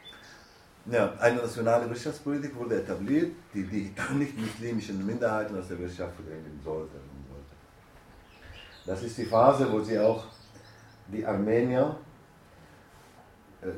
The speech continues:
Christen, Juden, äh, alle Nicht-Muslime in Istanbul, in Izmir, großen Städte, die Geschäftsmänner und Geschäftsfrauen und Geschäftsleute waren,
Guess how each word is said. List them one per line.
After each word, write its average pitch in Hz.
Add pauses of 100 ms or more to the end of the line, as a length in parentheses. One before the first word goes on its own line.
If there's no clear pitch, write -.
Christen, 127 (460)
Juden, 120 (840)
äh, 87 (160)
alle 139
Nicht-Muslime 110
in 98
Istanbul, 113
in 95
Izmir, 113
großen 107
Städte, 110
die 98 (240)
Geschäftsmänner 101
und 98
Geschäftsfrauen 101
und 90
Geschäftsleute 92
waren, 95